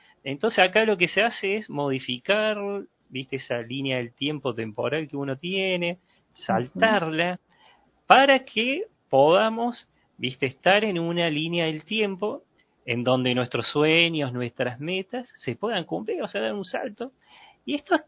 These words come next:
Speaker 1: cambiar, ¿viste? Para que se entienda también fácil, es cambiar, ¿viste? La actitud ante tal situación, ante la vida. Entonces, siempre dicen que para poder, eh,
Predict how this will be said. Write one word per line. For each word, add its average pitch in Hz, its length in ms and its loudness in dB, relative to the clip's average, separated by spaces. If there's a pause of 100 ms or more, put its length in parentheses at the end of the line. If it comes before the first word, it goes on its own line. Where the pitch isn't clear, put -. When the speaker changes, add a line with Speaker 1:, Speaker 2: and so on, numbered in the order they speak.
(100)
Speaker 1:
cambiar, 165 720 8
¿viste? 151 260 0
Para 123 180 2
que 117 100 -6
se 123 100 -4
entienda 139 320 -4
también 147 300 0
fácil, 196 560 -6
es 160 160 -16 (180)
cambiar, 135 640 0
¿viste? 147 400 -6
La 113 120 -6
actitud 160 600 -2 (520)
ante 135 640 4
tal 135 460 2
situación, 139 1120 -2 (320)
ante 113 500 -6
la 117 120 0
vida. 151 380 0
Entonces, 151 600 -4 (760)
siempre 202 400 4
dicen 175 340 2
que 120 280 0 (340)
para 123 480 6 (1000)
poder, 127 560 6 (260)
eh, 107 400 -10